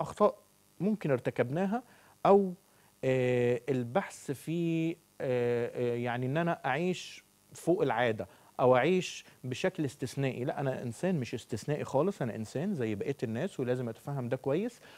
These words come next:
ولازم أقبل العواطف اللي جوايا أنا. طيب، تعالوا نشوف، آم، ده بياخدنا لإيه؟ تخلص من الخوف والنتائج بتاع الاستهزاء.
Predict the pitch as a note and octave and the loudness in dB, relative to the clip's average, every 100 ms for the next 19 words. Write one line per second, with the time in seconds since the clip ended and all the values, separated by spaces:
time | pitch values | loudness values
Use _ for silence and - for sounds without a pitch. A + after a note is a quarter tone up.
0 | - B2 A2+ C3+ C#3 C3+ D#3 C#3 D3 D3 | -12 -4 2 2 0 -2 -2 0 -2 0
1 | A#2 G2+ G2+ C#3+ - G3+ - - _ - | -4 -2 -2 -2 -2 -8 -10 -20 _ -20
2 | - - B2+ A#2+ A2+ A2+ G2+ G#2+ A2 A2+ | -10 -2 0 0 0 0 0 0 0 -2
3 | - - G#2 E2+ - - - G2 - - | -6 -10 -8 -8 -16 0 0 0 -4 -20
4 | - - - D#3 C4+ D4+ - G3 G#3+ G#3 | -20 -6 4 6 6 2 0 2 0 -2
5 | - - - _ D3+ C#3+ C#3 C3 C3 B2+ | -14 -16 -20 _ 4 4 6 4 6 4
6 | B2+ C3 - - C#3 G3 G3 F3+ D3+ A2+ | 4 -2 -10 -6 4 4 6 4 4 4
7 | G2 E2 - _ _ _ _ _ _ _ | 2 -8 -12 _ _ _ _ _ _ _
8 | _ _ _ _ _ - - - - - | _ _ _ _ _ -20 -20 -20 -20 -20
9 | _ - F3+ B3+ B3+ A#3 - F#3+ A3+ G#3 | _ 2 6 6 6 4 6 4 4 2
10 | - D3 - F#3 A3 - E3+ D3+ D3 C#3 | 0 -2 -2 0 -2 0 0 0 -2 0
11 | F#3 G#3 G3+ G3+ D#3 - - C3+ C3+ G3 | 2 4 6 4 0 -10 -10 -4 -2 0
12 | G3+ D#3+ - C3+ C#3+ - D3 C3 A#2 C#3 | -2 -2 -4 -4 -4 -6 -4 -2 2 2